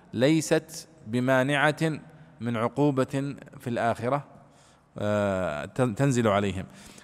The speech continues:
قال الله: "إلا الذين تابوا من قبل أن تقدروا عليهم"، يعني، آه، ارتكبوا شيئا من هذه الجرائم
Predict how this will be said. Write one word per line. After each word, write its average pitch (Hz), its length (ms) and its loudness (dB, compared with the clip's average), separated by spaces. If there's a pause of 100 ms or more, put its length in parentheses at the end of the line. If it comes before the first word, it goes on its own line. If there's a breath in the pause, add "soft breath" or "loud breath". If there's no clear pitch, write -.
قال 196 220 8
الله: 196 300 6
"إلا 208 280 2
الذين 185 560 4
تابوا 175 560 8
من 151 180 -2
قبل 151 260 2
أن 135 220 -2
تقدروا 147 420 0
عليهم"، 101 300 0 (1900 soft breath)
يعني، 113 500 -2
آه، 98 480 -4
ارتكبوا 117 520 0
شيئا 139 300 0
من 117 180 -2
هذه 147 300 0
الجرائم 147 500 2